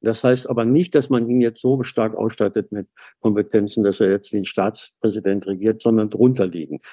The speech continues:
weil der Kanzler ist die wi-, oder Kanzlerin die wichtigere Figur. Dann haben wir wachsende N G Os, unsere Ver-, die, äh, Verbändewelt, Organisationen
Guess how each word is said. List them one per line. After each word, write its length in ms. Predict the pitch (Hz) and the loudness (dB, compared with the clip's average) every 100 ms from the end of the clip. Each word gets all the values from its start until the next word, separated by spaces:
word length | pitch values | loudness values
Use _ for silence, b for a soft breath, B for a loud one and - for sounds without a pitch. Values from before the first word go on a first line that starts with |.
| B | B
weil 100 | 110 | 2
der 100 | 107 | 2
Kanzler 440 | - 113 117 117 | 2 -2 0 -2
ist 140 | 104 - | -2 -2
die 120 | 107 | 0
wi-, 160 | 120 127 | 0 0
oder 180 | 104 | -4
Kanzlerin 460 | 98 120 113 110 107 | -2 -4 -4 -4 -4
die 100 | 107 | -6
wichtigere 400 | 147 - 98 90 | -6 -6 -8 -8
Figur. 380 | - - 82 - B B B B | -12 -16 -14 -14 B B B B
Dann 220 | 139 151 | 0 4
haben 180 | 165 170 | 2 4
wir 300 | 156 151 123 | 4 2 2
wachsende 500 | 156 - 175 143 143 | -2 -2 -4 0 2
N 160 | 135 143 | 2 -2
G 220 | 123 123 | 0 0
Os, 320 | 123 120 113 | 0 -2 -2
unsere 280 | 123 123 123 | -8 -4 -2
Ver-, 220 | - 120 - _ | 2 0 0 _
die, 220 | - 117 | -18 -6
äh, 420 | 120 - 113 110 104 | -6 -6 -4 -2 0
Verbändewelt, 880 | 117 131 214 151 104 90 104 175 _ _ _ - | 0 2 4 2 0 -2 -2 -4 _ _ _ 0
Organisationen 1040 | 127 127 123 113 120 - 135 151 160 | 4 4 4 4 0 2 2 2 2